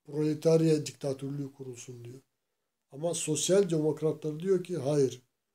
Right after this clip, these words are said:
meclis olsun, demokrasi, e, parlamenter demokrasisi olsun ve sosyalizm reform yapılarak, e, kurulsun." Öyle diyorlar. Yani aralarındaki fark budur.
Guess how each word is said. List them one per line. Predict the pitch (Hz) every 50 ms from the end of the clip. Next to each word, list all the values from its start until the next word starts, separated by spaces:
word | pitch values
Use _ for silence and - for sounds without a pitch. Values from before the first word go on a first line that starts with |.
| _ _ _ -
meclis | 131 147 156 151 147 160 170 175 165 -
olsun, | 156 147 135 135 - 151 156 180 180 156
demokrasi, | 135 143 143 147 156 151 156 160 160 165 156 160 - 165 170
e, | 165 160 147 135 139 135 135
parlamenter | - 143 143 139 147 147 156 160 160 156 160 170 165 160 143
demokrasisi | 143 143 143 143 139 - 156 151 - - - - -
olsun | 160 147 139 - - 190 202 196 185 - _ _ _ _ _ _ _ _ -
ve | 180 180
sosyalizm | 175 - 185 175 175 - 170 170 165 160 165 165 165 196 190 185 175
reform | 185 185 - - - 185 190 202 196 196 175
yapılarak, | 160 143 - - 139 139 143 147 175 185 185 - _ _ _ _ _ _ _ _ _ _
e, | 139 135 135 131 131 127 127
kurulsun." | - 135 127 135 123 117 - - 123 113 104 _ _ _ _ _ _ _ _ _ -
Öyle | 135 127 127 123 117 110
diyorlar. | 113 110 113 110 113 120 _ _ _ _ _ _ _ _ -
Yani | 123 120 139 165
aralarındaki | 170 175 170 160 147 139 135 135 139 143 151 151 156 - 202 202 208 202
fark | - - 156 151 151 - -
budur. | 143 - 143 135 - -